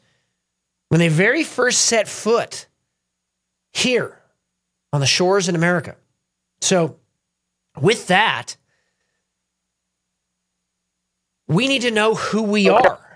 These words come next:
and that all of the original documents, the original declarations, the original dedications,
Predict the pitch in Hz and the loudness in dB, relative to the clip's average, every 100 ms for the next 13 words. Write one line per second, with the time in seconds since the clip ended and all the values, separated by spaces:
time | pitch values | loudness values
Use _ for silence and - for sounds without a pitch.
0 | _ _ - 165 160 180 156 185 233 233 | _ _ -4 -2 0 -2 0 2 2 -2
1 | 180 180 160 127 151 226 185 220 214 185 | -2 -2 -2 -2 0 0 0 -2 0 0
2 | 165 160 151 151 175 185 170 160 143 127 | -2 -4 -2 -2 -2 -4 -4 -4 -4 -4
3 | 123 151 180 175 185 165 151 147 156 143 | 0 0 2 0 0 0 -2 -4 -2 -2
4 | 143 - 151 123 127 117 127 175 160 180 | -2 -2 -4 -4 -4 -2 0 0 2 0
5 | 151 139 135 131 160 180 147 127 113 | 0 -2 -2 -4 -2 0 -2 -4 -8